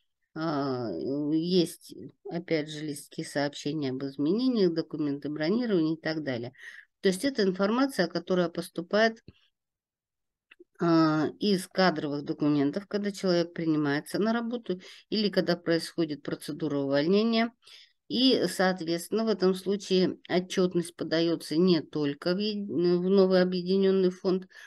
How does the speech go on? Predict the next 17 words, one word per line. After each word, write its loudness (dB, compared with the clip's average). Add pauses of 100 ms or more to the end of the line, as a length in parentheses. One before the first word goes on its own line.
(220)
но 2
и 2
в 0
воинский 4
комиссариат. -2
Единственное, -2
что -10
сейчас -4
немножко 2
изменены 4 (360)
сроки. 2 (400)
То 6
есть -2
раньше, 4
э, 2
сроки -2
подачи 0